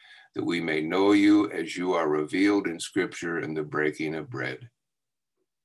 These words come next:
Grant this for the sake of your love. Amen. May the God of hope fill us with all joy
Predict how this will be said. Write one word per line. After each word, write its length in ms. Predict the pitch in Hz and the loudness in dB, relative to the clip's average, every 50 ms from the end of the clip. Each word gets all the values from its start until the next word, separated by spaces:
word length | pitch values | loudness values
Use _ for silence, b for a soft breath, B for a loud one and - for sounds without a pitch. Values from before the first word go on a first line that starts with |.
| _ _ _ _ _ _ _ _ _ _ | _ _ _ _ _ _ _ _ _ _
Grant 320 | - - 87 90 92 - | -2 0 0 0 0 2
this 180 | - 95 95 - | 4 4 4 4
for 140 | - 92 78 | 2 -2 -2
the 120 | 78 76 | -2 -2
sake 360 | - - 95 87 90 87 - | -2 0 2 2 2 2 0
of 140 | 95 87 85 | -2 -2 0
your 200 | 87 90 92 90 | 0 0 2 0
love. 420 | 82 76 69 67 60 62 - - - - - - _ _ _ _ _ _ _ _ _ _ _ _ _ _ _ _ _ _ _ _ _ _ _ _ - | 0 0 -2 -2 -2 -4 -6 -10 -16 -20 -20 -20 _ _ _ _ _ _ _ _ _ _ _ _ _ _ _ _ _ _ _ _ _ _ _ _ -12
Amen. 560 | - - 69 69 65 67 65 62 64 - - _ _ _ _ _ _ _ _ _ _ - - _ _ _ _ _ _ _ _ _ _ _ _ _ _ _ _ _ _ _ _ _ _ _ _ _ | -10 -10 -8 -8 -8 -8 -8 -8 -10 -14 -18 _ _ _ _ _ _ _ _ _ _ -20 -20 _ _ _ _ _ _ _ _ _ _ _ _ _ _ _ _ _ _ _ _ _ _ _ _ _
May 200 | - 85 87 92 | 0 2 4 4
the 120 | 90 90 90 | 4 4 2
God 320 | 85 92 95 98 101 101 | 2 4 4 4 4 4
of 140 | 98 90 80 | 2 0 0
hope 320 | - 110 107 117 120 - - | 2 4 4 4 4 2 -4
fill 240 | - - 104 98 95 | -2 2 4 6 6
us 120 | 92 90 - | 4 2 0
with 160 | 87 76 85 | -4 -2 0
all 180 | 82 80 80 | 0 0 0
joy 680 | 78 76 78 87 92 95 101 104 107 117 127 139 131 123 | 0 -2 0 2 4 4 4 4 4 4 2 2 0 -4